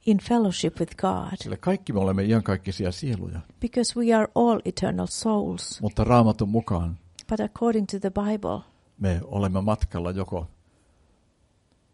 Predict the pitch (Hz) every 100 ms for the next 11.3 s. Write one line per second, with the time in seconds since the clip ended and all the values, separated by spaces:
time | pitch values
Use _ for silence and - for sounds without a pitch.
0 | _ 123 127 120 107 - 107 98 - 101
1 | 98 101 117 107 92 101 98 92 85 80
2 | - - - - _ _ - 226 220 214
3 | 202 214 208 208 202 226 214 190 220 226
4 | 208 208 202 - 240 208 170 190 180 185
5 | 185 175 - - - 254 - 196 175 -
6 | - - 185 180 95 92 87 185 135 123
7 | - 110 95 92 101 - 82 85 95 90
8 | 87 95 92 87 - - 240 240 233 208
9 | 90 - - 98 - - 220 220 214 208
10 | 233 208 190 - _ _ _ 247 - 277
11 | 233 -